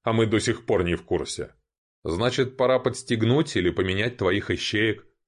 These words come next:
Плохо работают. Что будешь делать?» «Пока ничего. От хромоножки никакого толка. Как только встанет на ноги, Дима сам приведет ее ко мне». «Как?» напрягаюсь я. «Увидишь», ухмыляется отец,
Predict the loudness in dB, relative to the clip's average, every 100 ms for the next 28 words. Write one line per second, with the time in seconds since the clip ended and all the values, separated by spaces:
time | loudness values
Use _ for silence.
0 | 0 0 2 0 2 2 2 -2 -4 _
1 | _ -4 0 2 2 0 0 0 0 -6
2 | _ _ _ _ _ -4 -2 -2 -4 -4
3 | -4 0 0 -2 -8 _ _ _ -4 0
4 | 0 2 2 0 -2 -6 -2 0 2 2
5 | 2 2 0 -2 -12 _ _ _ -6 -4
6 | 2 2 2 -2 0 0 0 0 0 0
7 | -2 -4 -10 _ -10 -2 0 0 0 -4
8 | 0 0 2 2 2 0 0 -2 -2 -6
9 | -10 _ _ _ _ _ _ _ -6 -4
10 | -4 -8 _ _ _ _ -8 -6 -4 -2
11 | -2 -2 -4 -2 -4 -8 _ _ _ _
12 | -2 2 2 2 -2 -6 -10 -18 _ _
13 | -8 -8 -4 -2 0 0 0 -2 0 -2
14 | -2